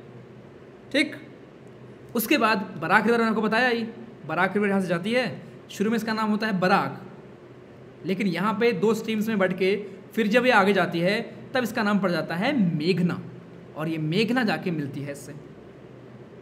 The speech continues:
ये बा-, आप मान लो बांग्लादेश वाला reason है, ठीक है, ये मान लो बांग्लादेश का reason है। Clear यहाँ तक? यहाँ तक clear? ठीक है, अब देखते हैं इसकी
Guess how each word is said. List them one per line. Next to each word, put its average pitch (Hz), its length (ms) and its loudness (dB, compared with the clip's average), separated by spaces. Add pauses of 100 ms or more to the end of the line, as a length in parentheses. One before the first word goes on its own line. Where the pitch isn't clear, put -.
(920)
ये 208 140 0
बा-, 160 260 -4 (100)
आप 156 180 -8
मान 143 180 -8
लो 170 140 -4 (1200)
बांग्लादेश 139 600 -6
वाला 113 120 -12
reason 104 200 -14
है, - 160 -18 (920)
ठीक 120 140 -14
है, 214 120 -10 (320)
ये 180 120 0
मान 151 180 -4
लो 208 120 0
बांग्लादेश 139 520 -6
का 131 80 -12
reason 117 220 -12
है। - 760 -18
Clear 220 200 0
यहाँ 233 160 0
तक? - 1040 -16
यहाँ 185 200 -2
तक 269 120 -6
clear? 214 220 -6 (680)
ठीक 202 120 -6
है, 233 80 -8 (280)
अब 233 160 2
देखते 214 280 2
हैं 208 80 2
इसकी 233 280 -4